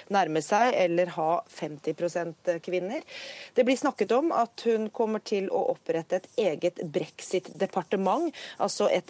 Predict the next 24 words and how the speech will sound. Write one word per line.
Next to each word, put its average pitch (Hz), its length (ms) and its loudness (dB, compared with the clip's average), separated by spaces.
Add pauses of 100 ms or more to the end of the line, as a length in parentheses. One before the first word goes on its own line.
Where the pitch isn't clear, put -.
(120)
eget 165 300 2
departement 175 580 -2
med 175 160 -2
en 185 160 0
egen 151 180 -2
statsråd 165 560 -2
som 180 160 -6
skal 165 320 -2
håndtere 170 560 0
denne 160 240 0
utmeldingen 160 840 -4
av 160 260 0
E 190 300 2
U - 120 -2
og 175 320 2 (300)
forhandle 196 800 -2 (180)
nye 185 400 0
avtaler 165 760 0
med, 170 120 0 (540)
eh, 185 200 4
både 175 240 4
E 151 200 6
U-systemet 156 580 0
og, 151 180 0